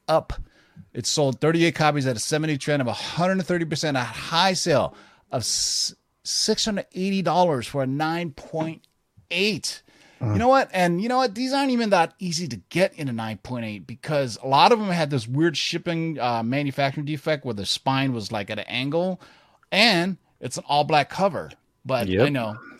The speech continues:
Speaker 1: the first mention of Madripoor, you know, people were like, you know, Wolverine is coming, or at least Patch is coming, you know, so.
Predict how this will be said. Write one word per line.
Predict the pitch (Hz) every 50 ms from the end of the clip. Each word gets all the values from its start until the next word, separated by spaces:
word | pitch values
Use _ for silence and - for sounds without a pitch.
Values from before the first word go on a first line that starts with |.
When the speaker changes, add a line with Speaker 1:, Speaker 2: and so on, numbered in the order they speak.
| _ -
Speaker 1:
the | 131 120
first | - 175 202 190 - -
mention | 185 185 170 165 151
of | 143
Madripoor, | 147 165 190 202 180 156 123 131 135 135 131 127
you | 131 135
know, | 131 127
people | 120 123 139 147
were | 139
like, | 131 127 123 117
you | 139
know, | 135 131 139 147
Wolverine | 143 110 98 104 117 127 135 143 143 139 139 143 139
is | 131 127 -
coming, | - 147 170 202 196 156 147 156 156 143
or | 123 117 117 117 113 117 117 107
at | 101 107
least | 127 147 139 - _ -
Patch | - - 139 160 185 - 139
is | 117 104
coming, | - 127 123 117 117 120 120 117 117
you | 117 117
know, | 117 117 120
so. | 117 - - 120 120 117 117 117 117 117 117 117 117 117 117 120 117